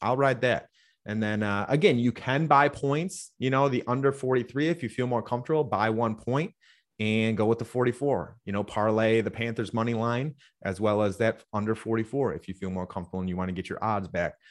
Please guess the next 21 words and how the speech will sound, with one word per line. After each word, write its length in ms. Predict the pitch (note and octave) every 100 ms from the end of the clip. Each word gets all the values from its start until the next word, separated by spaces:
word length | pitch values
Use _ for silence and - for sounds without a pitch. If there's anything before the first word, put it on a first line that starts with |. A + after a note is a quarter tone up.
| -
So 400 | - E3 D#3+ D#3 -
again, 360 | B2 A#2+ A2
that's 200 | F#2+ E2
something 260 | G#2 F2+ F#2
you 80 | D#2+
can 140 | E2
do. 100 | D#2 - _ _ _ _ _ _ _ _ _ - -
Okay, 320 | F2+ G2 G2 - - -
moving 320 | C#3+ F3 F3
on. 300 | E3 C#3 A2
Like 160 | A#2 D3
I 60 |
said, 200 | C#3+ D#3
we'll 140 | C#3+ A#2+
always 300 | C3 C3+ C3+
cover 240 | C#3 C3+
the, 180 | A2+ G#2
the 60 | A2+
primetime 560 | - C3 C3 C#3 C3 A2+
highlighted 460 | B2+ C#3 C#3+ C#3+
game, 300 | C#3 D3 F3